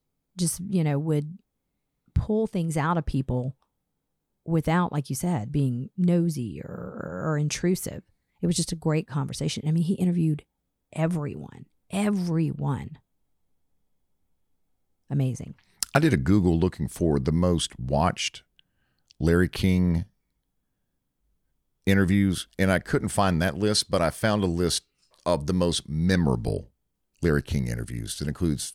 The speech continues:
Speaker 2: uh, Frank Sinatra, Jerry Seinfeld, O J Simpson, Al Gore, Ross Perot, Marlon Brando.
Speaker 1: Yeah, that was a weird one.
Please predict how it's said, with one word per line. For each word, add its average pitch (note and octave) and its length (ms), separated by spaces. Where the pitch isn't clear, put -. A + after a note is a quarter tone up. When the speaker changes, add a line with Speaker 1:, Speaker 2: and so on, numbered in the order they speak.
Speaker 2:
uh, G#1+ 140
Frank - 220
Sinatra, A#1 420
Jerry E2+ 240
Seinfeld, C2+ 580
O F#2 120
J D#2 160
Simpson, - 440
Al F#2 180
Gore, D#2 480
Ross E2+ 280
Perot, A#1+ 540
Marlon F#2 440
Brando. B1 640
Speaker 1:
Yeah, D3+ 220
that D3+ 180
was E3 120
a D3 60
weird C3+ 480
one. G#2+ 240